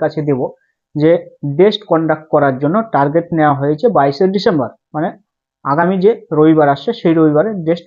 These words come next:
কন্ডাক্ট করা হবে। এই জন্য সেটাকে টার্গেট রেখেই বাইশে ডিসেম্বর সেটাকে টার্গেট রেখেই তার আগে টেস্টের জন্য যারা শর্টলিস্টেড ক্যান্ডিডেট সেই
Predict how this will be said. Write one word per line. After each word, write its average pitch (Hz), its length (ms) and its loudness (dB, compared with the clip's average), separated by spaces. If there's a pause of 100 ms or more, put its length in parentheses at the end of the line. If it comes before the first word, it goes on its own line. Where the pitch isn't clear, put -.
কন্ডাক্ট 147 380 -2
করা 151 200 2
হবে। 123 160 -2 (420)
এই 196 220 4
জন্য 147 200 2 (420)
সেটাকে 214 280 0 (100)
টার্গেট 165 280 0 (100)
রেখেই 139 260 -2 (420)
বাইশে 151 340 2
ডিসেম্বর 196 320 -2 (100)
সেটাকে 165 320 -2
টার্গেট 151 320 0
রেখেই 147 220 -2 (200)
তার 160 200 0 (160)
আগে 143 180 -2 (460)
টেস্টের 165 600 -2
জন্য 156 140 0 (120)
যারা 160 140 2 (140)
শর্টলিস্টেড 196 600 -2
ক্যান্ডিডেট 135 380 -4 (180)
সেই 226 160 -2